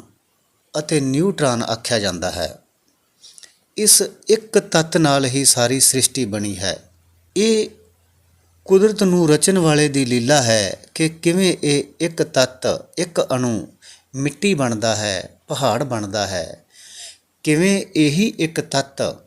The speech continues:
ਪੇੜ ਪੌਦੇ ਬਣਦਾ ਹੈ, ਪਸ਼ੂ ਪੰਛੀ ਬਣਦਾ ਹੈ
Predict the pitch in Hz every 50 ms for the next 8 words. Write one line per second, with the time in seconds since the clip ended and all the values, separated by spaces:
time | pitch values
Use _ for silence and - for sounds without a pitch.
0 | _ _ _ _ _ _ _ _ _ _ _ _ _ _ _ _ _ _ _ _
1 | - - 143 147 156 165 160 156 - - 151 151 147 135 131 180 185 160 151 131
2 | 120 110 120 117 107 104 107 101 90 82 - - _ _ _ _ _ _ _ _
3 | - 156 151 - - 156 143 135 - 147 156 185 175 - 196 170 120 123 113 107
4 | 98 107 107 101 98 92 90 - - -